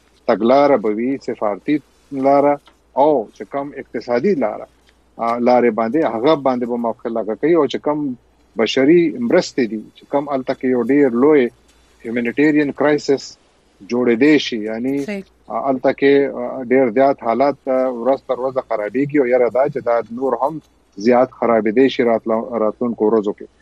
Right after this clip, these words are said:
Speaker 2: مهم.
Speaker 1: نو ما ته ښکاري چې په هغه باندې به خبره کوي، او هغه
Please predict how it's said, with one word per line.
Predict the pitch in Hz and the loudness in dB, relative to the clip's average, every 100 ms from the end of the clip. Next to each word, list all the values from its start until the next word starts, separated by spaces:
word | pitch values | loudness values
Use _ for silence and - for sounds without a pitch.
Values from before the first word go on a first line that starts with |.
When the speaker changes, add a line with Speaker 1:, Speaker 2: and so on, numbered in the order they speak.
| - | -14
Speaker 2:
مهم. | 214 | -6
Speaker 1:
نو | 214 | 0
ما | - | 0
ته | - | 0
ښکاري | 147 156 165 | 0 0 0
چې | 160 | 0
په | - | -2
هغه | 135 160 165 | 0 0 0
باندې | 160 156 | -2 -4
به | 147 | -6
خبره | 139 151 160 | -4 -4 -4
کوي، | 165 185 - _ _ _ | -2 -4 -6 _ _ _
او | 123 131 131 | -2 0 0
هغه | 131 139 165 175 170 | -4 -2 0 0 -2